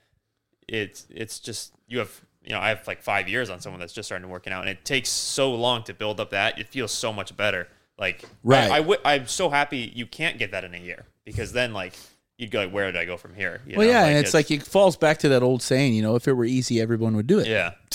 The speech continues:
Speaker 2: <laughs>
Speaker 1: That's true.
Speaker 2: There's a reason why it's not easy.
Speaker 1: Yeah.
Speaker 2: You know, and, uh, but, like, people that are first getting started into, especially people that are on a massive weight loss,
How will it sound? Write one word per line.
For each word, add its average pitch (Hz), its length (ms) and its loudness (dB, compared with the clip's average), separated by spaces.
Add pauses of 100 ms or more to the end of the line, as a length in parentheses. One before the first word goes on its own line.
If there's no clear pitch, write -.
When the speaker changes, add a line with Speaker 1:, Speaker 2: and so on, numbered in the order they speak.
Speaker 2:
<laughs> - 0 -
Speaker 1:
That's 160 720 2
true. 135 280 2
Speaker 2:
There's 123 200 4
a 127 60 6
reason 131 320 6
why 123 180 6
it's 110 160 0
not 120 160 0
easy. 139 380 -2
Speaker 1:
Yeah. 95 380 0 (140)
Speaker 2:
You 113 120 -4
know, 113 300 -2 (100)
and, 107 340 0
uh, 98 140 -2
but, 127 260 4
like, 127 160 2
people 160 240 2
that 131 120 6
are 117 60 2
first - 280 0
getting 131 140 -2
started 123 400 2
into, 107 160 -2
especially 117 340 -4
people 120 280 0
that 107 100 2
are 110 80 2
on 107 80 -2
a 104 60 -4
massive 104 400 -6
weight 127 200 2
loss, 98 400 -6